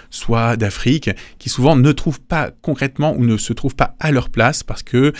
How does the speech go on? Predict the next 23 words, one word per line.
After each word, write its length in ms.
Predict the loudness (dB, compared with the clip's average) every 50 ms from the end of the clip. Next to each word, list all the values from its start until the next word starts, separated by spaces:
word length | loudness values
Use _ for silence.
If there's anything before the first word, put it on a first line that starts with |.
| -10 -16 -18 -14 -12 -10
euh, 80 | -6 -2
quand 220 | -2 -2 -2 -2
ils 60 | -4
rentrent 280 | -2 -2 -2 -2 -2 -2
dans 100 | -2 -2
l'église, 440 | -2 -2 0 0 0 0 0 0 -2
un, 340 | -4 -6 -8 -12 -14 -16 -16 -16 -18 -20 -20 -20 -18
un, 380 | -16 -16 -16 -16 -16 -10 -6 -4
un 80 | -2
Antillais 260 | -2 -2 -2 0 0
me 80 | 0 0
le 80 | 0 -2
disait 140 | -2 -4
très 140 | -4 -4 -4
simplement, 460 | -4 -4 -2 0 2 2 2 2 2
hein, « 80 | 0 0 -2 -8 -16 -18 -14 -12
Bah, 140 | -10 -4 -2
j'ai 100 | 0 0
l'impression 300 | 0 0 0 0 2 2
d'être 100 | 2 2
le 80 | 0
seul 160 | 0 0 0 0
noir. » 380 | 0 0 0 -2 -6 -12 -20